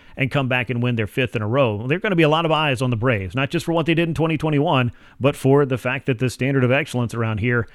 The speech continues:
has changed quite a bit over the course of this division title run in the last five years. Now, another big duo for the Braves, beyond just the Soroka and Anderson and the sitcom possibilities there, that, of course, is the buddy tandem of Ronald Acuna Junior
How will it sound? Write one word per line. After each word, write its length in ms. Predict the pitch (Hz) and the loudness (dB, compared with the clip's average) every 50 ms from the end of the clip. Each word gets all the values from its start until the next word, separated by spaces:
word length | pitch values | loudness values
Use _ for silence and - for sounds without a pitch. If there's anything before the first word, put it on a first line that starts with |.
| - - - | -20 -12 -2
has 200 | - 127 127 - | -2 0 0 0
changed 400 | - - 147 143 143 139 120 - | -2 -2 0 0 0 -2 -4 -6
quite 300 | - - 135 135 139 135 | -4 0 0 2 2 2
a 20 | |
bit 220 | 117 127 175 165 - | 2 2 0 0 0
over 240 | - 131 127 131 151 | 0 -2 -2 0 -2
the 40 | |
course 380 | 151 - - 127 127 120 117 - | -4 -2 0 0 0 0 -2 -4
of 140 | - 123 110 | -8 -4 -4
this 120 | 120 113 | -6 -6
division 400 | - 120 110 117 120 - - 113 | -4 -4 -2 -2 -2 -2 -2 -6
title 300 | 107 - 147 185 175 135 | -4 -4 -4 -2 -2 0
run 320 | 120 120 123 123 123 120 - - - - - - - - | 2 2 2 2 2 0 -2 -6 -18 -20 -20 -20 -6 -2
in 80 | 131 131 | 0 2
the 80 | 131 | 2
last 300 | 127 120 120 120 120 - | 4 2 2 0 -2 -4
five 340 | - - 123 117 117 104 95 | -2 0 0 0 0 0 -2
years. 320 | 143 190 170 110 95 - - - - - - - - | 0 0 0 -2 -2 -6 -10 -16 -18 -20 -16 -6 -2
Now, 80 | 135 | 0
another 220 | 160 175 202 196 175 | 2 4 4 2 4
big 240 | 151 170 151 123 | 2 2 0 2
duo 360 | 113 156 196 208 190 165 156 147 | 4 4 6 8 8 8 6 6
for 140 | - 156 | 4 2
the 80 | 143 131 | 2 2
Braves, 460 | 107 120 127 127 120 123 139 156 131 | 2 2 2 4 4 4 2 0 -2
beyond 480 | 120 117 127 135 147 151 135 123 117 107 | -2 0 0 0 0 0 -2 -2 -2 -4
just 180 | 120 113 - | -6 -6 -4
the 80 | - 113 | -6 -6
Soroka 460 | 107 - 113 110 127 135 120 - 127 | -4 -4 -4 -2 -2 -2 -2 -2 -2
and 100 | 117 110 | -2 -2
Anderson 420 | 117 135 139 131 127 - 135 131 127 | -2 -2 -2 -4 -4 -4 -4 -4 -4
and 80 | 113 | -4
the 60 | 107 | -6
sitcom 420 | 104 - 170 170 - 143 139 131 127 | -6 -6 -8 -6 -4 -4 -4 -4 -2
possibilities 640 | 135 131 127 - 120 120 135 131 123 123 120 95 | -2 -4 -4 -2 0 2 2 2 4 2 2 2
there, 300 | 123 147 165 165 165 - - - - - - - - | 2 2 4 2 0 0 -4 -16 -20 -20 -16 -6 -4
that, 160 | 123 139 143 | -2 -2 -2
of 80 | 139 | -4
course, 320 | - - 139 131 131 120 - | 0 2 2 2 2 2 0
is 160 | - 135 101 | -2 -2 0
the 80 | - 147 | 0 0
buddy 280 | 113 160 196 208 196 | 2 2 0 0 0
tandem 400 | - 170 156 147 143 135 147 151 | -2 0 0 0 0 0 -2 -2
of 120 | 135 117 113 | -2 -2 -2
Ronald 260 | 139 139 143 143 131 | -4 -2 -2 -4 -4
Acuna 320 | 131 - 143 139 131 123 | -4 -4 -2 -2 -2 -2
Junior 420 | 104 101 120 120 117 117 117 110 | -2 0 -2 0 0 0 -2 -4